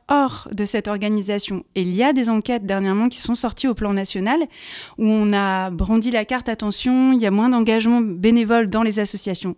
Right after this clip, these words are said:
Oui, en effet, on voit une baisse, mais il y a aussi un engagement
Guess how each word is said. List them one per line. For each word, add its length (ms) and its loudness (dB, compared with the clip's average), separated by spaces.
Oui, 320 -2
en 160 2
effet, 400 -2
on 80 2
voit 180 0
une 140 -2
baisse, 240 -4
mais 100 2
il 20 2
y 60 4
a 40 2
aussi 260 -2
un 120 0
engagement 480 -4